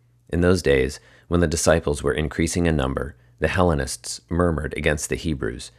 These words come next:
because their widows were neglected in the daily distribution. And the twelve summoned the body of the disciples and said, "It is not right that we should give up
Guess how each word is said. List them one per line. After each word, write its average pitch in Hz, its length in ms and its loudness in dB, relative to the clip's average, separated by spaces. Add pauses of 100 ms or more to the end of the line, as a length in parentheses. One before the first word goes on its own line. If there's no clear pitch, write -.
(200)
because 85 280 -2
their 80 120 0
widows 80 560 -2
were 85 140 -2
neglected 80 640 -2
in 73 100 -4
the 69 60 -4
daily 67 280 -2
distribution. 71 720 -8 (920)
And 87 120 0
the 87 60 2
twelve 87 420 4 (220)
summoned 85 480 2
the - 140 -4
body 73 320 2
of 73 100 -2
the 69 80 -6
disciples 73 580 0
and 71 120 -6
said, 73 320 2 (480)
"It 92 100 4
is 92 140 2
not 107 200 2
right 73 320 2 (220)
that 85 160 -2
we 90 400 0 (100)
should 78 300 -4
give 76 160 0
up 76 220 -2